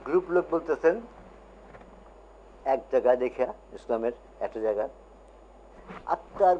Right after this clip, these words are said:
ঘষা মাজা করে, আত্মা-, করে, আত্মা সাফ করে আল্লাহর কুরবিয়ত হাসিল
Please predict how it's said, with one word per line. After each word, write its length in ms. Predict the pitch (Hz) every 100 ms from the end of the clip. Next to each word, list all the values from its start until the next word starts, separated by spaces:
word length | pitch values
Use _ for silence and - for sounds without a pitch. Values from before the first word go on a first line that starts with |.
| 175
ঘষা 260 | 180 - 180
মাজা 200 | 170 165 156
করে, 120 | 165 156
আত্মা-, 460 | - - - 156 - - - - - -
করে, 220 | 160 156 113 - - - - -
আত্মা 260 | 147 - 165 -
সাফ 200 | - 180 -
করে 180 | 170 143 131 127
আল্লাহর 260 | 156 165 -
কুরবিয়ত 480 | 190 175 220 233 226 -
হাসিল 260 | 156 165